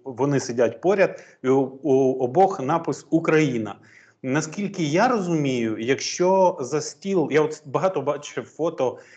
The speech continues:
ось таких от, ми зустрічей на високому рівні, там згадаємо, наприклад, будь-який саміт нато, там не може сидіти президент і хтось ще. Навіть віце-президент, я так думаю, має сидіти десь позаду президента. А це, ну, якось виглядало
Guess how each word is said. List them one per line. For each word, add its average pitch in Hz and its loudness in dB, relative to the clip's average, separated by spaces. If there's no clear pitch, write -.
ось 135 -4
таких - -4
от, - -4
ми 123 -2
зустрічей 143 -4
на 139 -2
високому 139 -2
рівні, 202 2
там 131 0
згадаємо, 156 4
наприклад, 139 -4
будь-який 156 -4
саміт 147 -4
нато, 190 0
там 160 2
не 196 2
може 180 2
сидіти 156 -4
президент 151 0
і 139 -4
хтось 156 -4
ще. 113 -6
Навіть 170 -2
віце-президент, 139 -2
я 156 4
так 147 -2
думаю, 160 -2
має 160 0
сидіти 156 -6
десь 147 0
позаду 165 2
президента. 117 -8
А 139 0
це, 202 0
ну, 170 0
якось 160 -2
виглядало 165 0